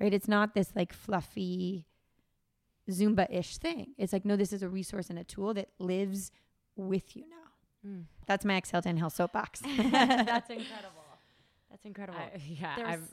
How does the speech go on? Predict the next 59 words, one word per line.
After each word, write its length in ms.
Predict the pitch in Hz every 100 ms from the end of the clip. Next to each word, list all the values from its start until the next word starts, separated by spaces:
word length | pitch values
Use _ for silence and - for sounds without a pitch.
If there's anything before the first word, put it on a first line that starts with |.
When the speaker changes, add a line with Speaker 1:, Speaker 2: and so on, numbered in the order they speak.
| 156 196
Speaker 3:
I'm 40 |
kinda 220 | 220 208
speechless. 640 | - - 196 - 220 247
<laughs> 220 | 240 262 370
Speaker 2:
<laughs> 100 | 320
Speaker 3:
You've 200 | 349 262
actually, 500 | 277 240 202 247 226
that's, 220 | 233 202
like, 120 | 254
Speaker 2:
Yeah, 140 | 262
Speaker 3:
the 40 | -
first 300 | 247 294 240
Speaker 2:
no, 80 | 220
Speaker 3:
time. 280 | 214 233
Speaker 2:
I 40 | 262
had 100 | 294
an 100 | 330
idea, 460 | 240 208 240 233 208
but 120 | 220
there 100 | 220
was 120 | 220
something, 360 | 254 240 247 226
I, 160 | 220
and 160 | 226 208
then 80 | 202
now 140 | 196
it's 100 | -
Speaker 3:
Is 60 | 208
Speaker 2:
gone. 160 | 320
Speaker 3:
this 160 | 403 440
the 60 | 285
first 280 | 247 302
time 220 | 277 226 262
that 120 | 240
we've 160 | 226 214
actually 360 | 220 - 269
ever 220 | 196 214
been 220 | 190 220 175
speechless? 640 | - 208 175 - 277 311 -
Like, 180 | 240 202
we're 140 | 190
just, 80 | 202
Speaker 2:
Yeah, 280 | 202 180 170
I 100 | 196
think 160 | 214 190
Speaker 3:
it's, 100 | -
Speaker 2:
so. 140 | 180 143
Speaker 3:
it's 80 |
very 340 | 160 196 208 226
enthralling, 560 | 202 151 147 143 131
Zoe, 380 | 127 127 113 110
and 200 | 95 127
what 120 | 131
you're 100 | 80
doing 420 | 143 151 156 143 117
is, 200 | 127 -
is 180 | 139 143 156
really 380 | 170 175 170 160
incredible. 640 | 147 - 120 120 90 80